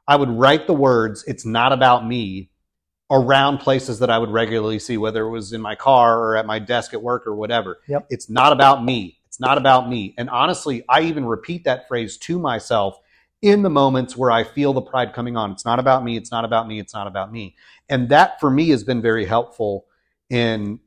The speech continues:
Speaker 1: either preventing or at least leading up to it when I feel it starting to creep in, kind of fighting it off, right? Like, you know, because I'm, you know, because of Christ, it's not about me. Like, you know, because of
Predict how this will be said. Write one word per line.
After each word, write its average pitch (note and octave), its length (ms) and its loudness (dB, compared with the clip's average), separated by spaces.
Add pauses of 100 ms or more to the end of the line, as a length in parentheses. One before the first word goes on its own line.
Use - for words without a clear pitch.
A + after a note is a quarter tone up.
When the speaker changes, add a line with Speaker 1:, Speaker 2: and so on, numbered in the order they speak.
(140)
Speaker 1:
either B2 280 0
preventing D#3+ 800 -4
or D3 500 2
at C#3 100 -2
least C#3+ 300 -2
leading C#3+ 420 -2
up C#3+ 180 -4
to C#3 120 0
it C#3 100 -2
when B2 120 -6
I G#2+ 180 -6
feel C#3 160 0
it C3+ 60 -6
starting C3+ 220 0
to A2+ 60 -12
creep C3 300 -6
in, C3+ 280 -4 (280)
kind D#3+ 180 0
of B2+ 80 -8
fighting C3+ 380 0
it G#2 80 -6
off, A2 320 0
right? G#2+ 180 -2
Like, G#2+ 180 -4 (460)
you C#3+ 100 -4
know, G#2+ 220 -4 (220)
because C3 340 -4
I'm, C3 200 -6 (100)
you C#3+ 120 -6
know, A#2+ 140 -2
because A2+ 360 -4
of C3 100 -10
Christ, B2 280 0
it's A2 120 -16
not A2 120 -10
about G#2 280 -4
me. G2+ 200 -10
Like, F#2 360 -4
you A2 80 -14
know, G2 220 -10 (360)
because C3 300 -4
of A#2+ 260 -6